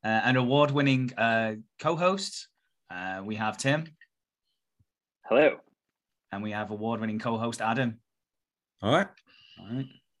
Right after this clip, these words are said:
Speaker 1: <laughs>
Speaker 2: F-, have, have we, have we been promoted to co-host now? I thought we would,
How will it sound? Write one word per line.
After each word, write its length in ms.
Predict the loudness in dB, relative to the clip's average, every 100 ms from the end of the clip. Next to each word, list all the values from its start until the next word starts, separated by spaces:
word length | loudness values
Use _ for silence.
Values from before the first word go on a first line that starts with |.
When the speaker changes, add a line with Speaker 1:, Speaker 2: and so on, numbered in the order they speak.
| _ -20 _ _
Speaker 1:
<laughs> 920 | -14 -14 -16 -10 -8 -2 -2 -2 -8 0
Speaker 2:
F-, 140 | 6
have, 200 | 8 8
have 140 | 8
we, 140 | 8 8
have 100 | 8
we 80 | 4
been 180 | 4 4
promoted 920 | 0 -2 -10 _ _ 0 0 2 -4
to 60 | -4
co-host 460 | 0 0 0 -4 -2
now? 200 | -2 2
I 120 | 2
thought 220 | 6 6
we 60 | 6
would, 140 | 4